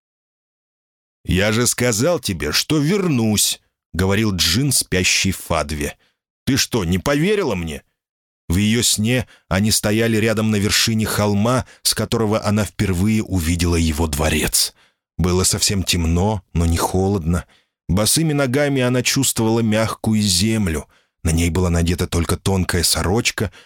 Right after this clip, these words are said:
но Фадва нисколько не стеснялась. "Нет", — ответила она, — "просто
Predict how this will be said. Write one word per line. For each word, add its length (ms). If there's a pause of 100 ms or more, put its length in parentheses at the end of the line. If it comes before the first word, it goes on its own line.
(180)
но 120
Фадва 420
нисколько 580
не 120
стеснялась. 880 (720)
"Нет", — 560 (180)
ответила 500
она, — 260 (360)
"просто 640